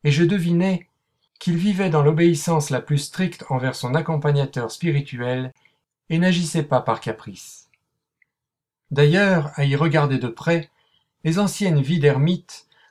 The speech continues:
montrent que leur solitude absolue ne dure souvent pas bien longtemps, soit parce que des disciples ou des pèlerins affluent, soit parce qu'ils sont appelés à exercer des responsabilités publiques.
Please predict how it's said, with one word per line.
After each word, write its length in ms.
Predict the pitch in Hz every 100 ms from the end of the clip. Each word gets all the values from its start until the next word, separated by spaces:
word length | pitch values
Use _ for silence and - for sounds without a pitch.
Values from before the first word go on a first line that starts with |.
| -
montrent 420 | 151 214 208 180
que 140 | 170 151
leur 180 | 135
solitude 480 | - 185 190 175 151
absolue 480 | 147 - 156 170 185
ne 140 | 147
dure 260 | 135 151 147
souvent 400 | - 190 165 170
pas 220 | - 151
bien 240 | 123 127 117
longtemps, 480 | 113 - 104 92 _ _ _ _ _ _ _ _
soit 400 | - - 214 208
parce 260 | 160 143 -
que 80 | 147
des 200 | 127 117
disciples 560 | 151 - 160 147 - 156
ou 100 | 123
des 140 | 117
pèlerins 460 | - 143 131 113 -
affluent, 480 | 120 - 156 175 - _ _ _ _ -
soit 400 | - 190 214 -
parce 200 | 131 -
qu'ils 160 | 151
sont 240 | - 143 147
appelés 400 | 143 160 170 -
à 100 | 127
exercer 460 | 117 131 135 - 139
des 140 | 110
responsabilités 880 | 135 - 147 135 127 127 135 165 151
publiques. 680 | - 110 - - - -